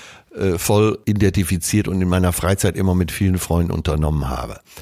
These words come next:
Allerdings ist es für mich tatsächlich so, dass ich durch das Erlebte und den aufwendigen Aufbau meines Wunschprofils als Mensch mit Persönlichkeit, Wissen und Beziehungen und so weiter so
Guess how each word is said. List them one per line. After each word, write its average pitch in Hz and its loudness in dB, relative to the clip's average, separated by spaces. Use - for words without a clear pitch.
Allerdings 131 2
ist 113 0
es 107 2
für 113 2
mich 110 2
tatsächlich 120 0
so, 90 0
dass 104 -2
ich 101 -2
durch 110 0
das 95 0
Erlebte 98 0
und 101 -4
den 101 -2
aufwendigen 117 0
Aufbau 90 -2
meines 90 0
Wunschprofils 92 -2
als - -4
Mensch 110 0
mit 104 -2
Persönlichkeit, 104 0
Wissen 127 -2
und 90 -4
Beziehungen 92 0
und 147 -4
so - -4
weiter 95 0
so - -4